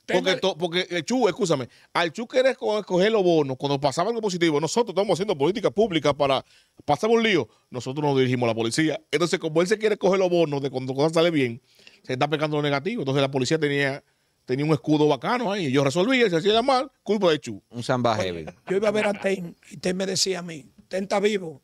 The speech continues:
Speaker 1: que me desmienta. Ten, yo voy a entrar por la puerta de atrás, que usted sabe que usted, entre por delante, que yo voy a bajar a recibirlo." Porque Ten me dijo a mí que Chu lo tenía atado de mano y pie.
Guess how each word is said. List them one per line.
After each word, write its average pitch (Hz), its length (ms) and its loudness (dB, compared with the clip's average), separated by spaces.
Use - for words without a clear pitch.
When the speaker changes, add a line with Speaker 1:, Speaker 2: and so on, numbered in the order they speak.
Speaker 1:
que 185 80 -14
me 160 100 -4
desmienta. 175 560 -4
Ten, 208 140 0
yo 175 120 -4
voy 180 60 -8
a - 20 -8
entrar 175 200 -4
por 185 120 -8
la 175 60 -8
puerta 180 220 -12
de 180 100 -10
atrás, 190 200 -4
que 185 80 -6
usted 175 100 -8
sabe 175 220 -6
que - 80 -16
usted, 196 220 -6
entre 247 360 -2
por 226 220 0
delante, 214 480 0
que 196 100 -4
yo 202 100 2
voy 220 80 0
a - 20 -2
bajar 208 180 0
a - 40 -6
recibirlo." 180 640 -4
Porque 175 240 -4
Ten 208 320 -2
me 226 120 -6
dijo 196 180 0
a 190 60 -2
mí 190 140 -4
que 180 140 -4
Chu 180 160 -4
lo 180 120 -4
tenía 180 260 -6
atado 185 380 -4
de 175 100 -8
mano 180 220 -8
y 175 40 -8
pie. 185 300 -8